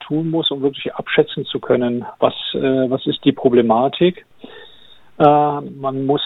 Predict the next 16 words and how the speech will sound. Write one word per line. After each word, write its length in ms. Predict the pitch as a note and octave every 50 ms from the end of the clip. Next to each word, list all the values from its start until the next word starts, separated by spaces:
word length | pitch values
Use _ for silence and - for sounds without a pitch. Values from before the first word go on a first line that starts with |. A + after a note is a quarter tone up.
| - -
dort, 380 | D#3 C#3+ C#3 C#3+ C#3+ C#3 -
äh, 100 | D3 C#3+
Bodenproben 800 | C3 A2 C3+ C#3+ C#3+ C3+ B2+ G#2+ - - A2+ A2 G#2+ G#2 A2 G#2+
nehmen 340 | G#2 G2+ G2 F#2+ F#2+ F#2 F#2+ -
und 180 | - - - -
diese 240 | C3 A#2+ C3 C3+ B2+
analysieren 600 | B2 A#2+ A#2+ A#2 A#2 A2 G#2 A#2+ B2 B2 A#2+ A2
lassen. 320 | G2+ G2 F2+ - - C3+
Denn 160 | A#2 A2 A2+
nur 160 | A#2+ B2 A#2+ A2
so 220 | A#2 B2 B2 B2
kann 220 | - - - B2+
man, 380 | B2 B2 B2 B2 A#2+ A#2+ A#2+ B2
äh, 260 | B2+ C3 B2 B2 A#2+ A2
gut, 360 | - - C#3+ D3 D#3+ - - - - -
ähm, 460 | - C3 C3 B2+ B2 B2 B2+ B2+ B2